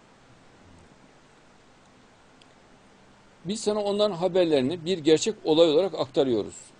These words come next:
Bu olay gerçekleşti diyor Allah. Var diyor böyle bir olay. Yani bu sembolik bir olay değil diyor Allah. Gerçek bir olay diyor. Böyle bir vaka var diyor Allah.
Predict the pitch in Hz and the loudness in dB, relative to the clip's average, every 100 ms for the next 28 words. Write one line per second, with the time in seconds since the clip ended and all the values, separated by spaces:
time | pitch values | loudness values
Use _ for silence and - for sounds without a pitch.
0 | _ _ _ 165 180 180 180 160 170 - | _ _ _ -2 2 4 2 -2 -4 -6
1 | 143 - 107 87 92 98 143 92 85 82 | -8 -6 -4 -4 -4 2 0 2 -10 -8
2 | 82 78 71 67 - - _ - _ - | -10 -8 -10 -12 -16 -20 _ -20 _ -6
3 | 120 127 131 131 - - 165 160 156 156 | -4 -2 -2 -4 -6 -6 -4 2 2 2
4 | - 151 - 151 143 139 135 101 90 82 | -4 -8 -2 2 2 2 -2 -4 -10 -14
5 | 76 67 - - - _ _ _ - 139 | -16 -18 -20 -20 -20 _ _ _ -6 -6
6 | 131 - 123 101 87 87 90 123 123 135 | -6 -6 -2 -2 -2 -6 -6 -4 0 -2
7 | 127 175 160 143 135 104 87 73 73 | 0 -2 -2 2 4 4 -6 -12 -14